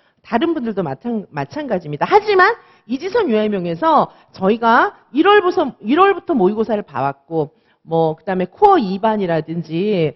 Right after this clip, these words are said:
어, 사 대 난관이라든지 정말 계속해서 어려운 문제들을 정말 많이 우리가 연습해 왔지만 처음에만 어려웠지 지금은 술술술술 풀리지 않습니까? 이 유형도 마찬가지예요. 자, 이 유형은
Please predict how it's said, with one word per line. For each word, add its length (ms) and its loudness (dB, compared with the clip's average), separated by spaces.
어, 140 -8
사 240 -4
대 100 -2
난관이라든지 960 -4
정말 340 2
계속해서 500 0
어려운 480 2
문제들을 580 -8
정말 580 0
많이 220 0
우리가 260 -4
연습해 380 -4
왔지만 520 -4
처음에만 640 -4
어려웠지 540 -4
지금은 400 -8
술술술술 920 4
풀리지 340 -4
않습니까? 600 -8
이 160 -2
유형도 380 0
마찬가지예요. 840 -10
자, 140 6
이 300 2
유형은 520 6